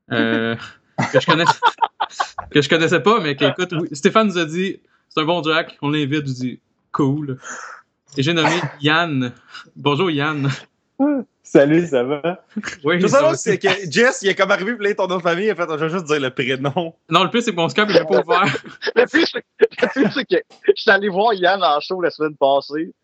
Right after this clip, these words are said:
Speaker 4: L'animateur, il est comme, euh, « Yann, euh, c'est quoi ton nom de famille ? » Que je le dis, c'est comme, «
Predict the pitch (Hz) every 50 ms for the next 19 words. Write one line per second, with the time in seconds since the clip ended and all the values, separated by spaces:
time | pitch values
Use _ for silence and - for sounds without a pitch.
0 | - - _ _ _ 151 151 151 147 151 156 151 143 - 175 180 175 160 143 -
1 | 147 139 135 135 131 123 123 127 127 - - 175 202 254 226 196 175 151 147 143
2 | - - 170 - - 147 147 143 147 147 - 143 127 127 156 180 175 - 123 110
3 | 113 117 120 117 113 _ 131 - - 117 117